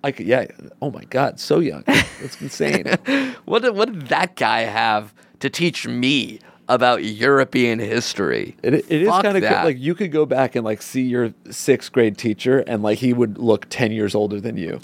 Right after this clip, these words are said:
Speaker 2: Oh, that's
Speaker 1: Like,
Speaker 2: funny. Yeah, he was twenty-two and I was twelve, and now he's just this forty-five-year-old guy.
Speaker 1: Yeah, looks great.
Speaker 2: <laughs> "Mister Basson, you're jacked." <laughs> Good man.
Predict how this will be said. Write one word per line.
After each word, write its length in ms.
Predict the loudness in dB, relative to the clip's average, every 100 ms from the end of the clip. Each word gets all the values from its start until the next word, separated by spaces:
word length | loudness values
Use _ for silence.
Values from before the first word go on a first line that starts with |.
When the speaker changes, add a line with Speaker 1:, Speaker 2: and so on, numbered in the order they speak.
| 0
Speaker 2:
Oh, 160 | 2
that's 200 | 4 2 -2
Speaker 1:
Like, 100 | -4
Speaker 2:
funny. 180 | -4 -6 -12 -20 -16
Yeah, 140 | -2 -2
he 100 | 0
was 140 | -4
twenty-two 420 | -2 -4 -2 -2
and 100 | 0
I 60 | 0
was 120 | 0
twelve, 340 | -2 0 0 0
and 80 | -2
now 160 | 0
he's 100 | 0
just 160 | -4 -10
this 140 | -10
forty-five-year-old 760 | -2 0 0 0 0 0 -2 -2
guy. 360 | 0 0 -2 -8 -12
Speaker 1:
Yeah, 280 | -2 -2 -2 -16 _ -4
looks 260 | -2 -2
great. 320 | -6 -4 -2 -2 -4 -6 -16 -8 -6 -4 -6 -8
Speaker 2:
<laughs> 800 | -12 -16 _ -20 _ _ _ -8
"Mister 260 | -8 -4 -4
Basson, 420 | 0 0 -2 -4
you're 120 | -6
jacked." 840 | -4 -2 -2 0 -2 -4 -10 -14 -6 -2 0 -2 -4
<laughs> 160 | -6 -2
Good 200 | -2 -4
man. 800 | -4 -6 -6 -6 -6 -6 -10 -12